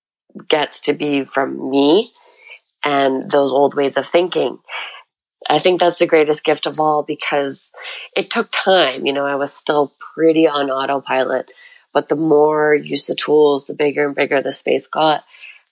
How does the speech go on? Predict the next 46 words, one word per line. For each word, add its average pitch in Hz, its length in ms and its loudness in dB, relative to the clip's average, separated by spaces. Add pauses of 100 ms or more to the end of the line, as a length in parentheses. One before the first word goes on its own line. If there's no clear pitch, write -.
(340)
And 170 120 2
now 220 220 4
I 226 120 6
realize, 185 520 4
like, 160 240 -2
it 147 160 -4
is 147 240 -2
really 170 420 2
my 170 220 4
choice, 165 560 0
you 143 60 -6
know, 143 200 0
like, 151 280 0 (440)
how 151 360 0
I, 156 160 2 (480)
how - 220 0
I 190 100 4
react 196 400 2
to 170 80 -6
someone - 400 -4 (100)
or 143 120 4
respond, 160 680 0 (400)
how 160 260 2
I 180 180 2
think 185 320 0
about 143 360 2 (920)
certain 151 380 0
things 143 340 0
in 143 140 -2
my 131 140 2
life, 120 460 2
you - 60 0
know, 143 220 0
like, 147 260 0 (360)
if 151 200 2
I 175 100 4
wake 170 340 2
up 175 220 2
and 147 100 -2
I'm 147 140 -2
in 151 60 -2
a 147 80 0
crappy 151 400 -4
mood, 160 360 4
I 151 120 2
mean, 151 400 -2